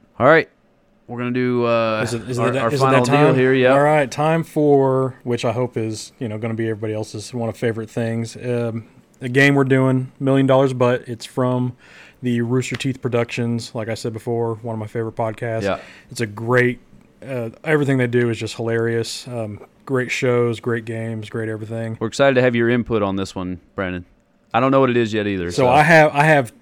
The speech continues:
Speaker 2: I have two tonight. Um, so this is a game. You get a scenario, and then you get something that happens,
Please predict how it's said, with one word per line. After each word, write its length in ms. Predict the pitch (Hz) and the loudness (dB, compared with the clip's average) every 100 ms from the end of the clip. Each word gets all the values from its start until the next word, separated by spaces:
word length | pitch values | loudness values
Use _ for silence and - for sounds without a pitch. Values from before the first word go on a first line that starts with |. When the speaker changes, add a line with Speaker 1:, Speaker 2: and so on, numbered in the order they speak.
| - | -4
Speaker 2:
I 100 | 143 | 0
have 200 | 147 117 | 2 0
two 360 | - 131 98 90 - _ _ | -2 -2 -2 -8 -20 _ _
tonight. 460 | - 107 95 - - - - 117 | -8 -8 -10 -16 -20 -20 -18 -6
Um, 460 | 117 113 110 101 - _ | -4 -2 -4 -8 -16 _
so 160 | - 123 | -2 2
this 220 | 135 151 | 2 0
is 60 | |
a 40 | 143 | 2
game. 400 | 143 143 147 135 | 4 4 2 -2
You 160 | 120 | -8
get 300 | 117 123 120 | -2 -2 -4
a 160 | 120 117 | -6 -8
scenario, 840 | - 117 117 131 147 151 165 170 160 _ _ | -6 -6 -2 0 2 2 0 -2 -8 _ _
and 120 | 120 120 | -6 -4
then 80 | |
you 60 | 120 | -2
get 180 | 120 117 | -2 -4
something 360 | - 127 131 120 | -4 -4 -2 -4
that 120 | 113 | -6
happens, 440 | 110 98 95 98 | -10 -12 -16 -20